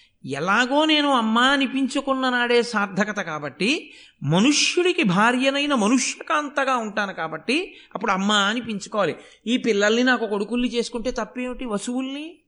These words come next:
మంచిదేగా, మంచి కొడుకులు పుడతారు. తప్పకుండా ఆవిడ అభయం ఇచ్చేసింది.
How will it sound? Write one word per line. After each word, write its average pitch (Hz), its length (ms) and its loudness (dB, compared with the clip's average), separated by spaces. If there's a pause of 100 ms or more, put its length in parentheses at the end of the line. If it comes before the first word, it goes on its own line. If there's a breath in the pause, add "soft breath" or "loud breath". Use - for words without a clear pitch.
(320)
మంచిదేగా, 262 520 0
మంచి 247 380 -4
కొడుకులు 262 300 -2
పుడతారు. 240 460 0 (280 loud breath)
తప్పకుండా 175 640 -2
ఆవిడ 180 200 -2
అభయం 160 240 0
ఇచ్చేసింది. - 440 -14